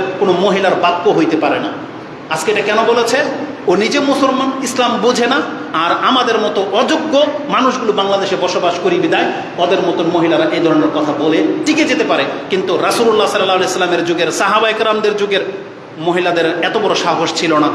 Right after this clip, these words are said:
যে তারা অনইসলামিক এত বড় বাক্য বলে দিয়ে টিকে যাবে আর তার সাথে কিছু অ্যাকশন হবে না, এমনটা হওয়ার কথা ছিল না। তো আল্লাহ সুবহানাহু ওয়া তাআলা তিনি তার সাথে যে শব্দটা ব্যবহার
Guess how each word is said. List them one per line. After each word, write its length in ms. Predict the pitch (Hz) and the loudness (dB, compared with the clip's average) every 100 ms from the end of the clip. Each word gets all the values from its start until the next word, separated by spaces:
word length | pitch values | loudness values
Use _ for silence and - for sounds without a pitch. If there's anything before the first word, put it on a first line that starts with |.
| - - | -4 -4
যে 80 | 165 | -2
তারা 180 | 156 151 | 0 0
অনইসলামিক 680 | 175 262 285 226 208 196 | 2 2 2 0 0 0
এত 140 | 190 190 | 0 0
বড় 220 | 190 185 | 0 2
বাক্য 320 | 214 - 226 | 0 0 0
বলে 260 | 208 196 185 | 2 2 4
দিয়ে 240 | 185 160 160 - | 4 2 0 -4
টিকে 220 | 254 - - | -2 0 2
যাবে 300 | 175 156 214 - - | 2 2 0 -4 -6
আর 100 | 151 | -4
তার 220 | 175 160 - | -2 -2 -4
সাথে 180 | - 165 | -6 -6
কিছু 240 | 185 170 | -4 -2
অ্যাকশন 360 | 160 165 - 190 | 0 0 0 0
হবে 240 | 160 160 | 0 2
না, 100 | 170 - - - | 2 0 -2 -2
এমনটা 320 | 170 160 151 | 0 0 0
হওয়ার 220 | 139 135 | 0 -2
কথা 300 | 131 139 139 | -2 -4 -4
ছিল 160 | 120 - | -6 -6
না। 140 | - - - - - - - - - | -8 -8 -10 -12 -12 -12 -12 -6 0
তো 60 | |
আল্লাহ 180 | 151 185 | 2 2
সুবহানাহু 540 | - - 208 240 226 | 2 0 2 2 2
ওয়া 120 | 226 214 | 2 2
তাআলা 320 | 226 226 247 - - - - | 2 2 0 -2 -8 -12 -6
তিনি 260 | 233 262 262 - | 0 0 0 -2
তার 560 | 202 208 240 302 302 - | 0 2 2 0 0 -2
সাথে 420 | 233 220 240 226 | -2 0 0 2
যে 220 | 208 208 | 2 2
শব্দটা 580 | 208 208 196 240 262 233 | 2 0 0 2 0 2
ব্যবহার 380 | 214 208 196 | 2 2 0